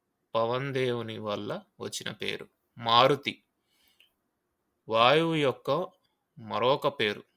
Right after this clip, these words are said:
బజరంగబలి, బలాన్ని సూచించే పేరు.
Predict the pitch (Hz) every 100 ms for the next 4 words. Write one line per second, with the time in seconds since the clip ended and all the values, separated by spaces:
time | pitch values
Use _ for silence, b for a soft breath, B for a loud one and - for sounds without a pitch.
0 | _ _ _ _ _ - 113 120 135 156
1 | 156 135 107 - _ _ _ _ _ 120
2 | 123 123 143 170 175 170 151 139 143 123
3 | - 107 92 98